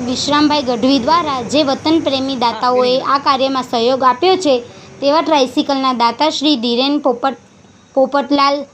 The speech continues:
નંદુ ગામ બાળા હાલે પૂના તથા બીજી ટ્રાયસિકલના દાતા શ્રી માતૃશ્રી સુશીલાબેન લક્ષ્મીચંદ દેઢિયા ધામ હસ્તે દેવેન લક્ષ્મીચંદ દેઢિયા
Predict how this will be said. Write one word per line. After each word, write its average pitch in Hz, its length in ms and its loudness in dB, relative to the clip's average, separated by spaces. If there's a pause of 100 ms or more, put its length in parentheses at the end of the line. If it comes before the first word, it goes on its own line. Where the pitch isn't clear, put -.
(140)
નંદુ 262 400 2
ગામ 262 460 0
બાળા 262 420 4
હાલે 294 400 0 (360)
પૂના 294 320 4
તથા 285 360 0
બીજી 277 320 -2
ટ્રાયસિકલના 285 680 0
દાતા 277 500 0
શ્રી 294 320 0 (480)
માતૃશ્રી 320 760 0 (340)
સુશીલાબેન 302 680 0 (180)
લક્ષ્મીચંદ 294 680 0
દેઢિયા 277 580 0 (220)
ધામ 240 260 -2
હસ્તે 269 420 0
દેવેન 269 560 0
લક્ષ્મીચંદ 311 680 0
દેઢિયા 277 640 0